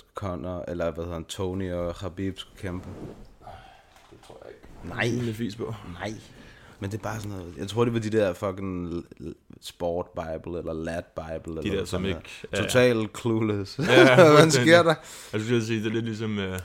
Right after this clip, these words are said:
Speaker 1: Hvis det var
Speaker 2: nogle
Speaker 1: officielt,
Speaker 2: andre. <laughs>
Speaker 1: hvis det var officielt, så havde der været tr-, du ved, trailer, og der havde
Speaker 2: Ja,
Speaker 1: været
Speaker 2: ja, er du sindssyg.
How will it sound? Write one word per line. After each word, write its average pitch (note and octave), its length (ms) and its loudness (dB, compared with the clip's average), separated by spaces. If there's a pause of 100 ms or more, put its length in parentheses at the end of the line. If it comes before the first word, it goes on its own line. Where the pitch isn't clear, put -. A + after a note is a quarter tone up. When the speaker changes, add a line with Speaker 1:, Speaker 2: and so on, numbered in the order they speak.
(1160)
Speaker 1:
Hvis A#2+ 180 6
det C3+ 140 10
var C3 60 12
Speaker 2:
nogle B2+ 200 12
Speaker 1:
officielt, C3+ 340 10 (540)
Speaker 2:
andre. G3 240 4
<laughs> C3 60 6
Speaker 1:
hvis D3+ 160 12
det C#3 140 8
var B2+ 60 12
officielt, G#2+ 640 10 (560)
så A#2 120 2
havde A2+ 220 6
der G#2 80 2
været F#2 340 0 (120)
tr-, - 340 -10
du A2 60 -6
ved, F#2+ 280 -2
trailer, A2+ 840 8
og G#2 200 2
der G2+ 120 2
havde G#2 220 2
Speaker 2:
Ja, G#2+ 40 2
Speaker 1:
været G#2 200 6
Speaker 2:
ja, G2+ 60 4
er E2+ 100 -4
du E2+ 60 -12
sindssyg. C3 420 4